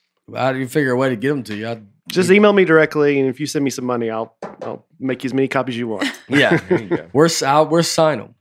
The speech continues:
Speaker 2: Yeah.
Speaker 1: You gotta give, you gotta give Baked straight cash for his baby.
Speaker 2: <laughs>
Speaker 1: He's gotta pay for this baby.
Speaker 3: I know.
Speaker 2: I know.
Speaker 1: You know, you go write him a check. The doctor.
Speaker 3: It's
Speaker 1: You wanna
Speaker 3: coming
Speaker 1: write the
Speaker 3: up.
Speaker 1: doctor a check?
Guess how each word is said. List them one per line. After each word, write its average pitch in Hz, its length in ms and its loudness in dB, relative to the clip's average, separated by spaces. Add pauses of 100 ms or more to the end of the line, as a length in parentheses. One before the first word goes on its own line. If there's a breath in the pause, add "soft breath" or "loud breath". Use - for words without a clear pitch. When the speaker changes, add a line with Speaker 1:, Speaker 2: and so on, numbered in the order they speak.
Speaker 2:
Yeah. 143 260 -4
Speaker 1:
You 120 40 -18
gotta 131 220 -2
give, 127 240 -2
you 117 100 -10
gotta 127 220 -2
give 120 180 -4
Baked 131 240 -2
straight 143 360 -2
cash 135 340 0
for 127 180 4
his 120 140 0
baby. 113 500 -2 (260)
Speaker 2:
<laughs> - 540 -4
Speaker 1:
He's 143 80 -14
gotta 156 160 0
pay 143 140 0
for 143 100 -4
this 139 160 -2
baby. 139 320 0
Speaker 3:
I 98 160 -12
know. 98 400 -10 (180)
Speaker 2:
I 117 40 -14
know. 143 160 -10
Speaker 1:
You 117 80 -6
know, 123 120 -4
you 156 80 -6
go 127 120 -6
write 120 180 -2
him 127 100 -4
a 117 40 -6
check. 160 320 -6
The 113 60 -12
doctor. 117 360 -8
Speaker 3:
It's 113 80 -8
Speaker 1:
You 131 60 0
wanna 139 160 4
Speaker 3:
coming 107 80 2
Speaker 1:
write 123 60 2
the 151 80 4
Speaker 3:
up. 120 40 0
Speaker 1:
doctor 135 240 -2
a 131 60 -2
check? 147 300 -4